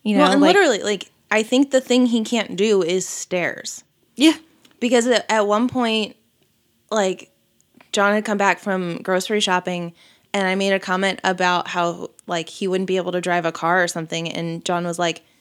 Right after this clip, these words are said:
Speaker 2: "You don't know that." And I was like, "I don't, because he's
Speaker 1: Mm-hmm.
Speaker 2: visiting. Like, he's probably having to take cabs and get rides everywhere because he didn't drive halfway across the country."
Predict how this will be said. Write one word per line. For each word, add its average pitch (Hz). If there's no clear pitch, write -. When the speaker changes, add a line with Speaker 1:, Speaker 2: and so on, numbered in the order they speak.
Speaker 2:
"You 185
don't 220
know 202
that." 131
And -
I 208
was 208
like, 208
"I 190
don't, 277
because 214
he's 202
Speaker 1:
Mm-hmm. 226
Speaker 2:
visiting. 185
Like, 165
he's 190
probably 196
having 208
to 190
take 185
cabs 190
and 180
get 170
rides 190
everywhere 170
because 165
he -
didn't 175
drive 165
halfway 170
across 170
the 104
country." -